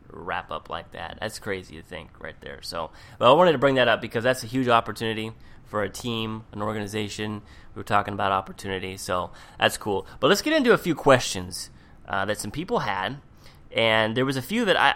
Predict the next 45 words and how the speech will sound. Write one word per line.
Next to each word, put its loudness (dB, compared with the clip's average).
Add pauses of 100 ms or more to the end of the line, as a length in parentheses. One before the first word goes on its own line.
I 2
picked -4
out, 2 (100)
and -4
I'll, 2
I'll 2
kinda 0
let 2
you -4
chime 2
in -2
on 2
these, -8
Justin. -4
I -4
know -4
you -6
wanted -6
to, -6 (380)
to -12
get -6
into -6
these, -8 (480)
um, -4 (200)
and, -6
and -6 (580)
just -14
give -2
your, 2
give -4
your 2
thoughts, 0 (320)
give -2
your -2
knowledge, 2 (140)
break 0
it -4
down 2
for -8
us. -10 (480)
Uh, 4
the -2
first 4
one 2
is, -4